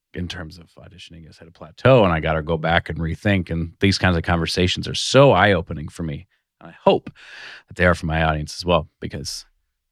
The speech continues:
it's just an important thing to consider. So, um, I suppose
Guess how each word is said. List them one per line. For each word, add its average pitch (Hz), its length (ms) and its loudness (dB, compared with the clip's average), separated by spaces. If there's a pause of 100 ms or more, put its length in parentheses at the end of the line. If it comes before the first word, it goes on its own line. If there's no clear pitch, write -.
(100)
it's - 80 -20
just - 160 -20
an 98 40 -12
important 92 320 2
thing 92 120 2
to 85 80 -2
consider. 85 480 0
So, 78 380 0 (200)
um, 78 500 0 (1400)
I 110 60 2
suppose 127 720 4